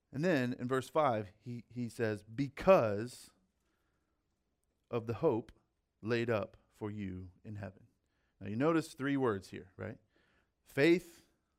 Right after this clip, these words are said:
love, and hope. Faith, love, and hope. We've seen Paul use these three terms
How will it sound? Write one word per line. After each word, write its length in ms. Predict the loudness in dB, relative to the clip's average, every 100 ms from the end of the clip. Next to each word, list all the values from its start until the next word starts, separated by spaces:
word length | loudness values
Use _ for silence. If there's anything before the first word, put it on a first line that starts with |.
| _
love, 500 | 2 6 6 6 2 -10 _ _ _ _ -14
and 100 | -6
hope. 280 | -6 -6 -20 _ _ _ _ _ _ _ _ _ _ _ _ _ _ _ _ _ _ _ _ _ _
Faith, 340 | 2 2 2 -2
love, 320 | 0 4 4
and 120 | 0
hope. 260 | 0 -2 -2 _ _ -10
We've 160 | -8
seen 220 | -4 -4 4
Paul 260 | 6 6
use 420 | 6 4 6 4
these 340 | 2 0 -2 -4
three 200 | -2 -2
terms 600 | 0 0 0 -4 -8